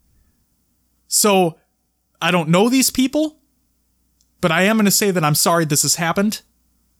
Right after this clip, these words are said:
You don't deserve it. And here's hoping that everybody can bounce back better and stronger as well. Europa Halo, I think you've done everyth-, I think you're doing everything professionally. And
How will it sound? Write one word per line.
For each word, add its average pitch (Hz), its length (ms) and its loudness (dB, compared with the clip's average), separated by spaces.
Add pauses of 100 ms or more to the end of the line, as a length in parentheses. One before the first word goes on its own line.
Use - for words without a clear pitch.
(1120)
You 160 120 -2
don't 147 160 0
deserve 180 340 0
it. 240 180 -2 (600)
And 165 140 2
here's 190 180 2
hoping 190 260 0
that 175 100 2
everybody 165 360 0
can 160 160 2
bounce 160 240 0
back 151 240 -4
better 147 200 -2
and 139 120 -2
stronger 127 520 -2 (140)
as 143 180 -6
well. 127 300 -14 (1400)
Europa 185 340 2
Halo, 202 320 0
I 160 60 2
think 165 240 -2
you've 156 120 0
done 165 260 0
everyth-, 160 300 -2 (100)
I 160 80 0
think 165 200 -2
you're 190 100 2
doing 180 200 2
everything 165 320 0
professionally. 185 640 -2 (960)
And 165 360 0